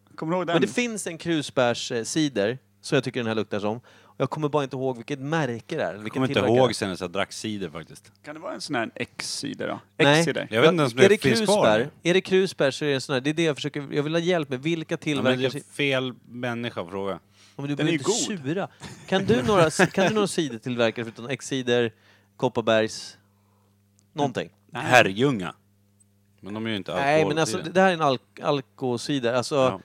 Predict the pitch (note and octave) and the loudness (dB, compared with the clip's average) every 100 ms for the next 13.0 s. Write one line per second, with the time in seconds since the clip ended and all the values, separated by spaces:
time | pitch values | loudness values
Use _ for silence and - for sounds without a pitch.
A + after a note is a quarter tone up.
0 | _ _ _ - - - D#3 C#3+ C3+ C3 | _ _ _ -12 -10 -6 -2 0 2 0
1 | A#2 - - _ _ _ _ _ _ _ | -2 -6 -16 _ _ _ _ _ _ _
2 | - _ _ _ - - C#3+ C#3 E2 - | -20 _ _ _ -18 -12 -10 -10 -14 -16
3 | - D#3+ G3 - B2+ C#3+ C3+ C#3+ - F#3+ | -10 -10 -10 -14 -4 -2 2 0 0 -2
4 | G#3+ G#3+ D#3 C#3+ - C3 B2 A#2+ A#2 F3 | -2 -2 0 -2 -2 0 2 2 0 0
5 | B2 A#2 - - B2 C3 - E3 F#3 F3+ | 0 -2 -6 -2 2 2 2 4 8 8
6 | D#3+ D#3 C3 - D#3 - G#2 G2+ G2+ G2 | 6 4 4 2 -2 0 -2 0 0 -2
7 | - _ G#2 G2+ - _ _ G2+ G2 G2+ | -6 _ -4 -4 -6 _ _ -10 -4 -2
8 | F#2+ - _ _ _ _ _ _ _ - | -4 -8 _ _ _ _ _ _ _ -4
9 | A2 G2+ G#2 G#2 G#2 A#2 - G#2+ F#2+ F2+ | 0 0 -2 -4 -2 -4 -6 -8 -6 -6
10 | - G2+ - A2+ F2 F2 - _ _ - | -6 -6 -6 -6 -6 -8 -12 _ _ -20
11 | - - - - _ - - G#2 - - | -20 -20 -20 -20 _ -10 -8 -8 -8 -14
12 | - _ B2 A#2 A#2 - A#2+ B2+ G#2+ | -14 _ -2 -2 -2 -6 -6 -6 -6